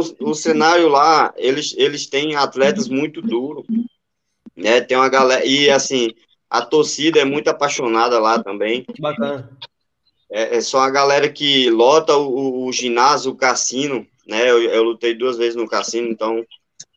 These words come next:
Speaker 1: é, a torcida é, é bastante animada. O povo da África em si, eles são bastante animados, assim,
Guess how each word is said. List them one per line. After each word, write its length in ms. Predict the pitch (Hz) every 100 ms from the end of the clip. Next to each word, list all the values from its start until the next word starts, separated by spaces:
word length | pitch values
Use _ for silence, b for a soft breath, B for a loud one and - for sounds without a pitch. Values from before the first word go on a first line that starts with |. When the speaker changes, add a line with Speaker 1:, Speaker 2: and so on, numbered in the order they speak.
| _ _ _
Speaker 1:
é, 220 | 101 104 107 80 -
a 120 | 120
torcida 640 | 120 151 - 139 156 156 131
é, 120 | 98
é 60 | 131
bastante 480 | 135 143 - 147 160
animada. 400 | 160 135 135 147
O 80 | 139
povo 240 | 156 165
da 260 | 160 131 135
África 220 | 165 143
em 120 | 135
si, 340 | 131 - 143 165
eles 440 | 143 131 139 147
são 300 | - 151 147 113
bastante 480 | 120 127 120 139 139
animados, 540 | 160 151 117 113 123
assim, 480 | 113 - 123 139 139